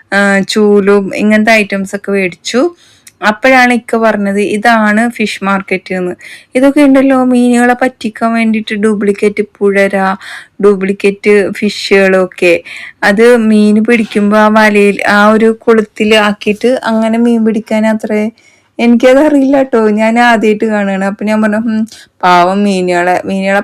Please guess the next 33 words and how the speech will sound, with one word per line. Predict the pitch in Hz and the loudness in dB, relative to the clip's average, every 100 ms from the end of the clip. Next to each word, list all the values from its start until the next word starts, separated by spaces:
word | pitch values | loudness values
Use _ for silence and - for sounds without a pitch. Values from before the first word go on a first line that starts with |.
| - | -2
പറ്റിച്ചിട്ടാണ് | 185 - 208 - - 220 214 | -4 -4 -8 -6 -4 0 0
പിടിക്കണത് | 220 196 - 185 180 180 | -2 -4 -4 -6 -4 -2
ല്ലേ?" | 180 185 185 | -2 -2 -2
എന്നൊക്കെ | 185 - - | -6 -8 -6
പറഞ്ഞ്. | 185 170 165 - - - _ - | -4 -4 -8 -12 -20 -20 _ -4
പിന്നെ, | 220 226 247 320 - | -2 0 0 0 0
ആ, | 214 202 | 0 0
നമ്മുടെ | 202 202 202 208 220 - | 0 2 2 2 2 2
ഐറ്റംസ് | 214 202 196 - | -2 -2 -4 -2
ഒക്കെ | 208 - | -4 2
അവർ | 214 202 | 2 2
കൊണ്ടുവന്ന് | 202 208 196 190 190 214 | 0 0 0 0 -2 0
കാറിൽ | 202 196 190 202 - | -2 0 -2 -2 0
ആക്കി | 202 202 | -2 -2
തന്നു. | 202 196 196 | -2 0 0
അത്യാവശ്യം | 202 196 196 220 220 | 0 2 2 0 2
ടൈം | 240 226 208 | 4 4 2
ആയിട്ടോ | 202 185 196 190 - - - - - | 0 0 0 0 -4 -18 -20 -20 -2
ഇവിടുന്ന് | 202 196 196 202 | 2 2 2 2
നമ്മൾ | 208 202 202 | 2 2 2
പർച്ചേസ് | 214 214 208 196 - | -2 -2 -2 -2 -4
ഒക്കെ | 196 202 | -8 -4
കഴിഞ്ഞിട്ട് | 214 208 202 214 | -2 0 0 -2
ഇറങ്ങാൻ | 208 196 196 | -2 -2 -2
വേണ്ടിയിട്ട്. | 196 196 190 - 226 269 - - - _ - | -2 -2 -2 -2 -4 -4 -12 -20 -20 _ 0
പിന്നെ | 240 240 269 | 2 4 4
നമ്മൾ | 277 254 | 2 2
നേരെ | 247 247 226 233 | 2 2 4 2
ലുലുവിലോട്ടാണ് | 233 233 208 202 196 196 208 208 214 | 2 2 4 2 2 0 0 -2 0
പോയത്. | 202 196 196 202 | -2 -2 0 2
ലുലുന്ന് | 208 196 202 202 208 285 | 2 2 0 0 0 0
ഫസ്റ്റ് | 302 214 - - 381 | 0 -2 -4 -4 0
പോയതും | 392 254 190 214 214 | 2 4 2 0 -2